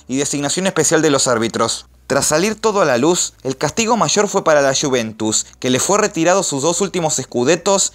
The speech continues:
y condenado a la Serie B por primera y única vez en su historia. Milan, Lazio y Fiorentina también se vieron implicados y se les descontó treinta puntos a cada uno.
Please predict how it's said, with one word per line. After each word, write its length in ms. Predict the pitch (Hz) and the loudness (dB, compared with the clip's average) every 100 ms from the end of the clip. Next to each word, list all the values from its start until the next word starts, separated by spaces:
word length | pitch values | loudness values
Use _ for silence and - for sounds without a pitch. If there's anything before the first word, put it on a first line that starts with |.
| - | -8
y 100 | - | -8
condenado 500 | 127 143 135 147 185 | -4 -2 -2 -2 2
a 40 | 190 | 2
la 100 | 151 | 2
Serie 320 | - 180 156 | -2 -2 0
B 140 | 160 | 0
por 220 | 180 175 - | 0 -2 -2
primera 440 | 131 131 190 196 | -6 -4 2 2
y 140 | 143 | 2
única 280 | 165 175 135 | -2 -2 0
vez 180 | 143 156 | 0 0
en 80 | 151 | -2
su 100 | 139 | -4
historia. 500 | - 113 107 104 101 _ - - | -2 -2 0 -2 -6 _ -20 -4
Milan, 540 | 185 208 131 113 104 - | 2 4 4 2 -2 -8
Lazio 320 | 127 175 - 139 | -2 -2 -2 -6
y 40 | |
Fiorentina 760 | - 123 117 117 180 190 190 - - | -4 -6 -6 -6 -4 -2 -2 -4 -6
también 280 | 156 170 220 | -4 -2 0
se 140 | 196 | 0
vieron 220 | 190 196 | 2 0
implicados 800 | 165 143 131 110 120 117 113 - - | -2 -2 -4 -2 -2 -2 -4 -6 -8
y 60 | 113 | -4
se 140 | 147 | 0
les 120 | 139 | 0
descontó 420 | 135 - 135 131 180 | 0 -2 -4 -2 0
treinta 320 | 196 196 151 | 0 0 -2
puntos 320 | 190 190 170 | -2 -4 -2
a 100 | 143 | -2
cada 280 | 147 143 123 | 0 2 2
uno. 420 | 113 110 107 107 | 0 -4 -8 -12